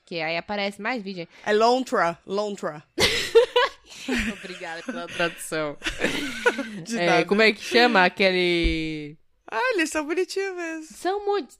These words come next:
Speaker 1: Você tá vendo o bebê lontra?
Speaker 2: É, coloquei bebê lontra.
Speaker 1: Então, e tem vídeos,
Speaker 2: Ó,
Speaker 1: os
Speaker 2: toma na
Speaker 1: vídeos
Speaker 2: mamadeirinha.
Speaker 1: Cara, os vídeos bebê lontra. Que coisinha mais fofa.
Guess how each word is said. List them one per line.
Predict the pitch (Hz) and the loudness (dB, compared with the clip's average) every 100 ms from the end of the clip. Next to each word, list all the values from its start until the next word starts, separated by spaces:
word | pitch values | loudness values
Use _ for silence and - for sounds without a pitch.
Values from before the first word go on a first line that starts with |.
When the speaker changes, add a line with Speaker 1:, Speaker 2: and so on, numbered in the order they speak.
| - | -20
Speaker 1:
Você | 196 233 | -12 -4
tá | 233 | -4
vendo | 208 196 | -2 -4
o | 180 | -4
bebê | 170 170 170 170 | -6 -8 -6 -4
lontra? | 185 202 151 165 156 160 - - _ _ _ _ _ _ _ _ _ | -2 -4 -6 -10 -14 -16 -20 -20 _ _ _ _ _ _ _ _ _
Speaker 2:
É, | 226 214 | 2 4
coloquei | 214 214 - 214 | 2 -2 0 -2
bebê | 214 196 247 | 0 2 2
lontra. | 269 180 165 160 160 - _ - | 2 0 -4 -8 -8 -12 _ -12
Speaker 1:
Então, | 233 269 - 240 208 170 | -8 -4 2 6 6 4
e | 196 | -2
tem | 208 262 269 | -4 -2 -2
vídeos, | 240 233 240 254 262 | -4 -4 -4 0 2
Speaker 2:
Ó, | 262 208 190 185 180 180 | 4 4 4 4 2 2
Speaker 1:
os | |
Speaker 2:
toma | 185 233 247 | 2 2 4
na | |
Speaker 1:
vídeos | 247 254 | 4 4
Speaker 2:
mamadeirinha. | 269 254 269 262 254 254 247 240 233 233 226 | 4 2 2 2 0 -2 -4 -4 -4 -4 -2
Speaker 1:
Cara, | 233 285 294 269 | 2 4 4 0
os | 254 | -4
vídeos | 226 269 247 | -4 -4 -4
bebê | 254 254 233 262 | -8 -6 -2 -2
lontra. | 254 233 240 262 262 233 117 - - | 0 -2 -2 -2 -4 -8 -12 -14 -14
Que | 294 | -12
coisinha | - 311 302 269 294 294 | -8 -4 -4 -4 -4 -4
mais | 277 277 302 339 - | -6 -8 -8 -8 -12
fofa. | - 262 294 262 220 - 208 170 | -6 -2 0 -2 -4 -10 -10 -10